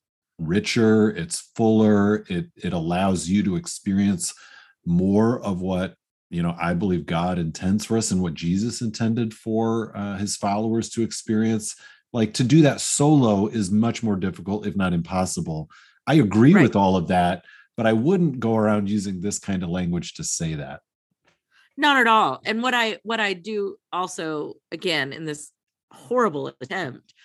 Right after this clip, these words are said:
Speaker 2: like, I also agree that there are generational consequences, but what I also agree in that is there are generational consequences to not, like, truly living your faith or to living a false faith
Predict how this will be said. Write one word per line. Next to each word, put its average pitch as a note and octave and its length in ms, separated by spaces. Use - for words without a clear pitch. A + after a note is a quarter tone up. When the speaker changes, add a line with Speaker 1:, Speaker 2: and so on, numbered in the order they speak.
Speaker 2:
like, F#3+ 260
I G#3 140
also G3+ 400
agree E3 380
that E3 200
there D#3 180
are D#3+ 40
generational D#3+ 640
consequences, D3+ 1120
but F3+ 520
what G3+ 240
I G3 600
also G#3 340
agree F#3+ 300
in F3+ 100
that F3 240
is F3+ 120
there F3+ 200
are F#3 60
generational G#3 540
consequences F3 760
to F#3+ 120
not, E3+ 280
like, E3 320
truly G#3+ 380
living A#3 420
your D3+ 140
faith B2+ 440
or F#3 120
to G3 140
living G3 340
a F#3+ 100
false F#3 520
faith C3+ 380